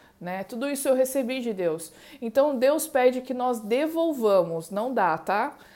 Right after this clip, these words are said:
Que a gente devolva dez por cento, por quê? Porque tem toda uma estrutura que vai se beneficiar desse dinheiro. Então, a gente vai poder ajudar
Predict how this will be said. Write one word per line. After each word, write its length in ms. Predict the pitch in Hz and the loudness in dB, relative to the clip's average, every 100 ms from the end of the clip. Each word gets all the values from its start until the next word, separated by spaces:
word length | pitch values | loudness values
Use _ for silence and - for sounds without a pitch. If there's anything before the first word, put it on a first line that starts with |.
| - | -20
Que 100 | - | -4
a 40 | 202 | -2
gente 320 | 226 233 247 | -2 -6 0
devolva 640 | 240 285 233 240 302 302 | 2 2 6 6 6 2
dez 260 | 214 196 202 | 2 2 0
por 220 | - 196 | -6 -8
cento, 480 | 190 233 269 285 247 | -2 -2 -2 -4 -6
por 240 | - 285 | -6 -10
quê? 340 | 277 240 196 175 - - _ | -4 -2 -2 -4 -18 -20 _
Porque 260 | 233 226 247 | -8 -4 -6
tem 220 | 254 247 | -4 -4
toda 280 | 269 277 359 | -4 -2 -4
uma 200 | 349 320 | -4 -4
estrutura 920 | 311 311 269 269 254 285 285 175 170 - _ _ _ _ _ - _ _ _ - - | -4 -4 -6 -4 -2 0 2 2 -2 -12 _ _ _ _ _ -20 _ _ _ -18 -4
que 160 | 247 | 0
vai 180 | 247 254 | 4 4
se 140 | 254 | 2
beneficiar 960 | 220 262 320 320 294 - 269 240 262 - | 0 0 0 -2 -4 0 2 2 0 -4
desse 320 | 226 254 262 | -2 -2 -2
dinheiro. 580 | 240 254 294 302 269 185 - - _ | -4 -4 -2 0 0 -2 -8 -20 _
Então, 180 | 226 233 | 2 4
a 60 | |
gente 240 | 240 240 240 | 2 0 0
vai 160 | 233 | 0
poder 280 | 233 247 247 | 4 4 6
ajudar 600 | 240 233 226 196 175 165 | 6 4 0 2 2 2